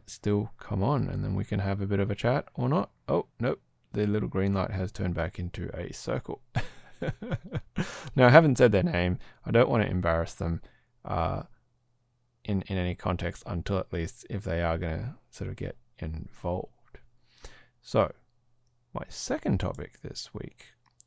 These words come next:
is, is an interesting one because it's about ergonomics. And, um, it's got this really nifty old school drawing diagram where somebody's done a bit of research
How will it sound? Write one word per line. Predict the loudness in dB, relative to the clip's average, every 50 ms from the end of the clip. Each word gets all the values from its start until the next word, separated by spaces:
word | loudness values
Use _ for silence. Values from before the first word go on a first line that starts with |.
| _ -4
is, | 0 2 2 2 0 -2 -6 -10 -12 -14 _ -8
is | -4 -2
an | 0 2
interesting | 0 0 0 -2 -2 0 2 4
one | 4 4 4 4
because | 2 -2 -2 0 0 -2 -2 -2 -8 -6
it's | -8 -6 -4 -2
about | -4 -2 0 0 2 2 2 0 -2 -6 -16 -18 -18 -20 -20 _ _ _ _ -6
ergonomics. | -4 -4 -2 0 0 0 0 0 -2 -4 -8 -16 -20 -20 -20 -20 -20 -20 -20 -20 _ _ -8
And, | -2 0 2 4 4 4 4 4 4
um, | 4 6 6 6 6 6 4 2 0 -2 _ _ _ -20 -20 -14 -6 -6 -6 -6 _ _ _ _ _ _ _ _ _ _ _ _ _ _ _ _ _ _ _ _ _ -20 _ _ _ _ _ -8
it's | -8 -6
got | -2 -4 -2 0
this | 0 -2 -2 0
really | 2 4 4 4 4
nifty | 4 2 0 0 -2 -4 -6 -4 0
old | 0 2 2 2 0
school | -2 -4 0 0 0
drawing | 2 2 2 2 4 4 4 4
diagram | 4 2 2 2 0 0 -2 -2
where | -2 -2
somebody's | -4 0 0 2 4 4 2 2 2
done | 0 0 0
a | 2
bit | 0 0 0
of | 0 2 2
research | 0 0 0 0 0 2 0 0 -2 -8 -14